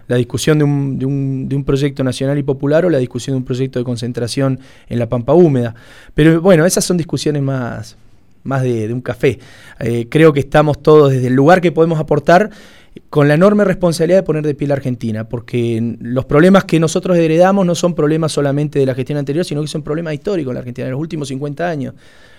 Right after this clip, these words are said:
de los últimos cien años. El Fondo Monetario, no voy a hablar de los setenta años como nos decían a nosotros, ¿no?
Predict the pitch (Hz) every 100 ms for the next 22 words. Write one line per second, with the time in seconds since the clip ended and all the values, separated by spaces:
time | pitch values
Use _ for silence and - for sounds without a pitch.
0 | - 135 139 156 147 - 156 170 156 123
1 | 113 117 123 - 175 165 151 175 170 175
2 | 214 214 202 214 185 160 180 180 175 185
3 | 180 151 143 139 135 151 143 135 151 127
4 | 113 139